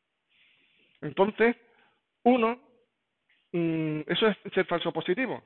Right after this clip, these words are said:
Decir, "Ah, em, yo qué sé, vamos a poner ejemplo. Eh, dice, 'Ay, me ha suspendido el no sé qué'".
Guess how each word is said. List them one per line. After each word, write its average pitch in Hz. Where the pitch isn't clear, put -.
Decir, 147
"Ah, 262
em, 196
yo 135
qué 143
sé, 147
vamos 135
a 156
poner 147
ejemplo. 120
Eh, 139
dice, 160
'Ay, 247
me 240
ha 240
suspendido 233
el 226
no 202
sé 170
qué'". 190